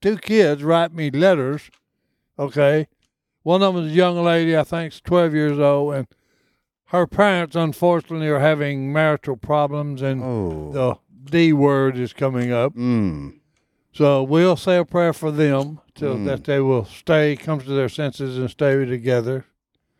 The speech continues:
Speaker 2: Ouch.
Speaker 1: You know, and then the other one, Nate, okay. Nate, you're just going through, you're a teenager for crying out loud,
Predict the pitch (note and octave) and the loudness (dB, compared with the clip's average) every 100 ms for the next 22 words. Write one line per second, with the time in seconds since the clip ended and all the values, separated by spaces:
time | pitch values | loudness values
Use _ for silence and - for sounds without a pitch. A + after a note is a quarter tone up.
0 | _ _ F#2 F#2 - - - - B2+ C#3 | _ _ -8 -6 -6 -10 -18 -6 0 0
1 | C#3 D3+ D#3 C#3+ C#3+ G3 A3 D#3+ C#3+ D#3+ | 2 2 2 2 4 4 2 0 -2 -2
2 | F3 F3+ G#3 E3+ - _ _ _ C#3 C#3+ | 0 2 2 0 -4 _ _ _ -12 -8
3 | - C#3+ D3+ D#3+ _ _ _ _ _ _ | 0 2 2 -2 _ _ _ _ _ _
4 | - D#3 G3+ G3+ - F#3+ A#3 A#3 G#3 F#3+ | -2 4 4 2 -2 0 2 2 2 0
5 | G#3 G3+ F#3 G3 F#3+ F3+ F3 D#3+ - G#3 | 2 2 0 2 2 2 2 0 0 0
6 | F#3 D3 B2+ A#2 - A2+ - C#3 C3 B2+ | 4 4 2 -6 -12 -8 -2 0 0 -2
7 | A2+ B2 A#2+ A#2+ B2 | -2 -2 0 0 -2